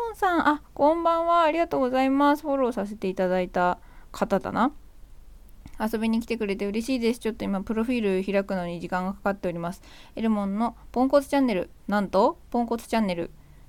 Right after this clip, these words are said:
てことは、ボルトとロボットつけますか？とりあえず始めてみて、ポンコツと名前がついたところで、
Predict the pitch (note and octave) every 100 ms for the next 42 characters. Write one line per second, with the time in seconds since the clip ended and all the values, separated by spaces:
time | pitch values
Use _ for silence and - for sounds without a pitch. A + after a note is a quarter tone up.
0 | - G#3 G#3+ G#3+ F#3+ F#3+ G#3 A3+ A#3+ B3+
1 | A3 - - - G3+ A#3 - F3 F4+ -
2 | - - - - - G3 F#3 G3 G3+ F#3+
3 | F#3+ F#3 F#3+ F#3+ F3+ E3+ - G3+ G3 F#3+
4 | - F#3+ F#3 G3 G3+ G#3 A3+ F#3+ F3+ F#3
5 | G3 F#3 F3 E3